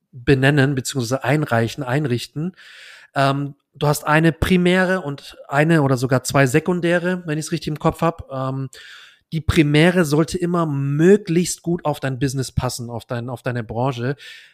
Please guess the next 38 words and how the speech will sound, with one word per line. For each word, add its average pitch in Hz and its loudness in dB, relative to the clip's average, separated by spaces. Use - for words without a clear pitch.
Beispiel, 131 0
du 131 -4
hast 175 -4
ein 151 -4
Restaurant 151 0
und 160 -4
bietest 165 0
diverse 143 0
Speisen 185 0
an, 170 -2
beispielsweise 139 -2
bist 143 -8
ein 180 -2
Italiener 135 0
oder 107 0
so, 104 -8
ist 156 -4
ja 156 4
egal 117 2
welches 107 -6
Restaurant, 110 -8
dann 139 2
ist 208 6
es - 0
wirklich 185 2
wichtig, 175 0
dass 151 0
du 160 -2
auch 143 2
die 151 2
Unternehmenskategorie 143 2
Restaurant 131 2
wählst 113 -2
und 127 -4
zum 139 -8
Beispiel 131 0
nicht 151 -2
Café. 127 0